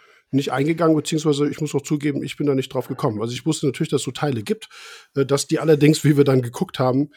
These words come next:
mittlerweile echt so günstig sind, äh, dass sie wirklich, wie wir dann jetzt auch im Vorgespräch festgehalten haben,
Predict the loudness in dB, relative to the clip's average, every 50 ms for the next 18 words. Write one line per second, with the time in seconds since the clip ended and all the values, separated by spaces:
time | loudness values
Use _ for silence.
0 | -20 -20 -20 _ _ _ -4 -4 -2 0 0 0 2 2 2 0 0 -2 -4 -4
1 | 0 0 2 2 2 0 0 0 0 -2 -6 -8 -8 -6 -4 -2 -2 -2 -4 -4
2 | -10 _ _ _ _ _ -20 _ _ _ -6 -4 -2 -2 -2 -4 -4 -4 -4 -4
3 | -4 -2 -2 0 0 0 0 -2 -4 -4 -6 -10 -14 -18 _ _ _ _ _ _
4 | _ _ _ _ _ _ _ _ -4 -2 2 2 4 4 6 6 6 4 2 0
5 | -2 -4 -4 -4 -2 -2 -2 0 0 -2 -2 -4 -4 -4 -4 -4 -4 -4 -4 -2
6 | -2 -2 -2 -2 -2 -2 -2 -2 0 2 0 0 0